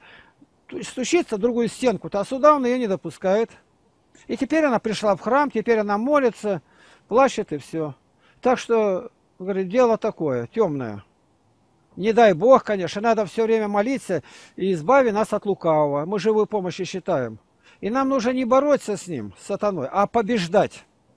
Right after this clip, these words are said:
Римлянам шестнадцатая глава, двадцатый стих. Запиши. Римлянам шестнадцать двадцать. «И соскрушит сатану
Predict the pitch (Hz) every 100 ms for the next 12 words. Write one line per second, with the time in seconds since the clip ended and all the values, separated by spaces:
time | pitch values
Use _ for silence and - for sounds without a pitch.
0 | _ _ _ _ _ _ 165 208 302 277
1 | 208 180 233 202 233 220 214 220 202 240
2 | 269 190 202 240 220 202 - 165 139 _
3 | _ _ _ _ _ 208 - 147 170 196
4 | - 139 107 _ _ _ _ _ _ _
5 | - - - - - - _ _ _ _
6 | 180 240 262 220 190 151 208 220 196 196
7 | 170 175 - 135 - - _ _ _ _
8 | _ _ _ _ _ _ 185 - 233 -
9 | 214 220 - 302 - 214 196 208 226 302
10 | 247